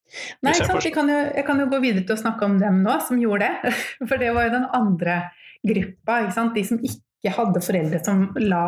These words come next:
Speaker 1: sånne eksplisitte krav på seg. Eh, det var de ungdommene som stort sett hadde foreldre i sånn type den kulturelle middelklassen med journalister og akademikere og,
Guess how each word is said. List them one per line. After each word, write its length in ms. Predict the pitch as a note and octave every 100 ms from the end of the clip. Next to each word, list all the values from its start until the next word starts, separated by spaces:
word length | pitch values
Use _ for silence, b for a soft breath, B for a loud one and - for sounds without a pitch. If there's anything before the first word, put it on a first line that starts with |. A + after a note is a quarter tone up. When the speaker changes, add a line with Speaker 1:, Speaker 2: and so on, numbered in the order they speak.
| F3
Speaker 1:
sånne 240 | F#3+ F#3+
eksplisitte 480 | - - F#3+ F3+ -
krav 220 | F3+ F3 -
på 100 | F#3
seg. 180 | F#3+ F#3+ B B B D#3 B B
Eh, 480 | G#3 G#3+ G#3 G#3+ - G3+
det 120 | A3 A3+
var 160 | A#3
de 120 | G#3+ G#3+ A3
ungdommene 440 | G3 E3+ F3 F#3
som 240 | G#3 G#3+ - _
stort 540 | - - - D#4+ F#4+ -
sett 300 | D4+ D#4 D4+
hadde 280 | A3+ G3+ G#3 G#3+ G#3+ -
foreldre 380 | G3+ E3 G3 -
i 160 | F#3 F#3
sånn 180 | F#3+ F#3
type 300 | F#3 F#3+ F3+ F#3 F#3 B B B B -
den 140 | G#3 G#3+
kulturelle 580 | G3+ F#3+ E3+ D#3+ F3+ F#3 F#3
middelklassen 600 | E3+ E3 F3 E3+ - A3+
med 800 | G3+ F3+ F3+ F3+ F3+ - - -
journalister 920 | F#3 G#3 F#3+ F3+ - - _ F#3+ F3 F3
og 300 | E3+ E3 F3
akademikere 800 | F#3 G3 E3+ D#3 D#3 D3+ F3 D#3+
og, 320 | D#3 -